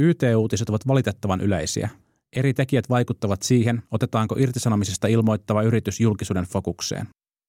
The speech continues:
Mutta juuri nyt, kun koko poliittinen järjestelmä keskustelee hallituksen työllisyystavoitteesta ja työllisyyden merkityksestä hyvinvointivaltion ylläpitämiselle,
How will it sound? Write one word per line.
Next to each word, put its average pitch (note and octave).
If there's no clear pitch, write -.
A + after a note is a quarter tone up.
Mutta B2
juuri C3
nyt, D#3+
kun G#2+
koko A2+
poliittinen B2+
järjestelmä A2+
keskustelee G#2
hallituksen G#2
työllisyystavoitteesta G2
ja G2
työllisyyden A#2+
merkityksestä A2
hyvinvointivaltion F#2+
ylläpitämiselle, F2+